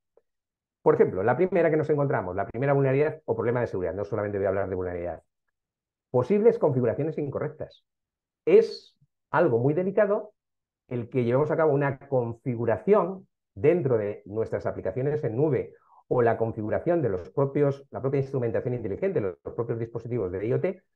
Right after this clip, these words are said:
una configuración incorrecta de permisos o políticas de acceso podrían permitir que usuarios no autorizados accediesen tanto a nuestros dispositivos como a recursos que tuviéramos en la nube. Luego, una, <laughs> uno de los principales problemas de seguridad que nos encontramos es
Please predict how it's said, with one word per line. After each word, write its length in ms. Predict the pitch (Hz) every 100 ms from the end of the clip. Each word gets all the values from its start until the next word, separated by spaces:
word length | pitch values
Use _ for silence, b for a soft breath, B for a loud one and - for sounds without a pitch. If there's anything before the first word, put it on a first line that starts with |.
| _
una 180 | 127 143
configuración 460 | 147 139 131 139 139
incorrecta 600 | 139 - 127 - - 87
de 100 | 92
permisos 540 | 90 120 - 87 90 _ _ b b
o 140 | 147
políticas 360 | 147 160 175 165
de 60 | 143
acceso 480 | 139 185 190 202 -
podrían 480 | 117 143 156 139
permitir 600 | - 127 123 123 190 139 -
que 120 | - 113
usuarios 360 | 127 131 139
no 80 | 151
autorizados 640 | 151 160 156 180 180 202 - _ _ _ -
accediesen 760 | 123 117 123 170 170 185 208 - _ _ _
tanto 280 | 160 190 190
a 20 |
nuestros 320 | 180 170 175
dispositivos 640 | 175 170 151 190 196 208 214
como 220 | 117 113
a 60 | 98
recursos 500 | 92 92 170 - 139
que 80 |
tuviéramos 360 | 113 104 90 -
en 80 | 85
la 80 | 90
nube. 280 | 107 - - _ _ _
Luego, 520 | - 127 123 117 - - _ _ _ _ _
una, 360 | 160 185 139 -
<laughs> 120 | 123
uno 140 | 151 170
de 60 |
los 80 | 151
principales 400 | 143 135 147 -
problemas 260 | 143 139 131
de 80 | 131
seguridad 240 | 123 120
que 60 | 110
nos 100 | 113
encontramos 540 | 107 117 160 185 160
es 200 | 202